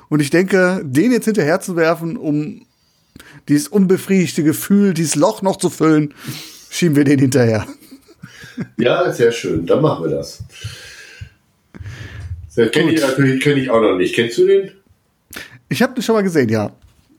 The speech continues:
Speaker 2: Okay. Dann,
Speaker 1: Auch
Speaker 2: dann.
Speaker 1: schon etwas her, von daher, äh, kann man's mal wieder tun. In diesem Sinne
Speaker 2: Ja, wunderbar.
Speaker 1: packen wir,
Speaker 2: Freut mich.
Speaker 1: sind wir, haben wir uns jetzt abgekühlt?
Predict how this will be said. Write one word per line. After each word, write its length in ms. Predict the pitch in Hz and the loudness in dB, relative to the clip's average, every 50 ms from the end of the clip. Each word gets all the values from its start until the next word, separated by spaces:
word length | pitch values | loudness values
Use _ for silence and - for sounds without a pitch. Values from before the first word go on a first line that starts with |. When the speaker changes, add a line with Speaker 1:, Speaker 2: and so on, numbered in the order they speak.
| _ - - | _ -6 -2
Speaker 2:
Okay. 460 | - 123 123 - - - - 101 - _ _ _ _ _ _ _ _ _ _ _ _ _ _ _ _ _ _ _ _ _ _ _ _ _ - - - - | 0 0 0 0 -2 -2 -2 -4 -8 _ _ _ _ _ _ _ _ _ _ _ _ _ _ _ _ _ _ _ _ _ _ _ _ _ -20 -16 -6 -4
Dann, 140 | 95 90 | -2 0
Speaker 1:
Auch 80 | - 170 | 2 2
Speaker 2:
dann. 80 | - - | 2 2
Speaker 1:
schon 80 | - - | 0 -2
etwas 300 | 147 - 175 170 - - | -2 -2 -2 -2 0 2
her, 200 | 175 175 170 170 | 2 4 4 2
von 180 | - - 147 139 | 2 0 0 2
daher, 720 | 147 147 139 143 143 135 135 135 - 139 127 123 123 123 | 2 4 4 4 4 4 2 0 0 0 0 0 0 -2
äh, 60 | 123 123 | -2 0
kann 120 | - 196 | 0 0
man's 160 | 233 220 - | 0 0 0
mal 120 | 202 190 175 | 0 0 2
wieder 160 | 175 165 156 | 2 2 2
tun. 380 | - 170 151 127 113 98 92 - _ - - - - - - - - - - - - _ _ _ _ _ _ _ _ _ _ _ _ _ _ _ _ _ _ _ _ _ _ _ _ | 0 0 0 2 0 0 -2 -8 _ -14 -12 -12 -12 -12 -12 -14 -16 -18 -20 -20 -20 _ _ _ _ _ _ _ _ _ _ _ _ _ _ _ _ _ _ _ _ _ _ _ _
In 240 | - - 160 165 170 | -10 -6 -4 -2 0
diesem 240 | 165 226 247 220 185 | 2 2 2 2 2
Sinne 340 | 156 208 233 285 277 247 180 143 - - - - - - - - - _ _ _ _ _ - - _ _ - | 2 2 4 4 4 4 2 -2 -6 -14 -20 -20 -20 -20 -20 -20 -20 _ _ _ _ _ -20 -20 _ _ -2
Speaker 2:
Ja, 180 | 147 - 180 | 0 0 2
wunderbar. 320 | - - - 127 - - 196 | 2 2 2 2 2 2 2
Speaker 1:
packen 160 | 247 220 190 | 2 2 2
wir, 100 | 190 196 196 196 196 185 | 4 4 4 4 2 2
Speaker 2:
Freut 100 | 185 180 | 0 -2
mich. 100 | 180 147 | -2 -2
Speaker 1:
sind 120 | 143 226 233 | 0 0 0
wir, 200 | 208 - 175 185 - | 0 -2 -2 -4 -2
haben 160 | - 190 226 233 | 0 2 2 2
wir 40 | 226 | 2
uns 100 | 196 - | 0 0
jetzt 140 | 202 196 185 | -2 -2 -2
abgekühlt? 760 | 175 185 - 220 202 - - 208 202 208 226 - - - | -4 -4 -2 -4 -4 -2 -2 0 0 0 -2 -4 -6 -14